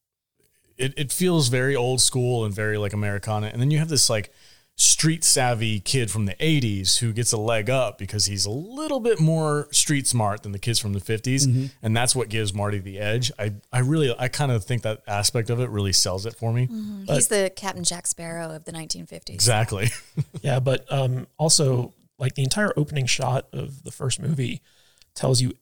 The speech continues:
Speaker 4: everything that you need to know going into this movie. Like, they set up the fact that the plutonium has been robbed. They set up
Speaker 1: Mm-hmm.
Speaker 4: the fact that, you know, the,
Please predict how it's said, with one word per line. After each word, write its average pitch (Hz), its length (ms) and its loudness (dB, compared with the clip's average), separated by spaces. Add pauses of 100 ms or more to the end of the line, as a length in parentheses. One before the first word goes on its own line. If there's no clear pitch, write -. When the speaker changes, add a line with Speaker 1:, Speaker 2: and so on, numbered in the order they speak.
(320)
Speaker 4:
everything 160 520 0
that 113 160 -4
you 127 100 -2
need 127 220 -2
to 135 60 -8
know 120 320 0
going 120 300 -4
into 117 160 -4
this 143 220 -4
movie. 127 320 -10
Like, - 220 -8
they 135 100 -10
set 131 200 2
up 127 200 -2
the 139 80 -10
fact - 240 -10
that - 140 -20
the - 60 -20
plutonium 151 600 -2
has 135 100 0
been 135 280 -8
robbed. 127 360 -4
They 110 120 2
set 104 200 4
up 123 80 2
Speaker 1:
Mm-hmm. 123 40 -4
Speaker 4:
the 113 80 -6
fact 131 320 -4
that, - 180 -8 (560)
you - 80 -4
know, - 180 0
the, - 340 -10